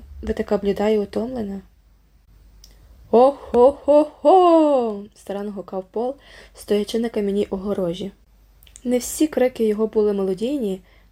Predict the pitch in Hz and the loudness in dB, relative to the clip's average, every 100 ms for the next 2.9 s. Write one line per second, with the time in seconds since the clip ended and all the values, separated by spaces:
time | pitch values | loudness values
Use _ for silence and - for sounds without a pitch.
0 | - 196 - - 277 247 - 196 202 196 | -10 -10 -8 -6 -2 -2 -2 0 0 -2
1 | 190 180 180 190 180 180 175 175 220 254 | -4 -2 -2 -2 -2 0 -2 -2 -6 -6
2 | - _ _ - 202 - 180 180 185 | -14 _ _ -12 -10 -4 -4 -2 -4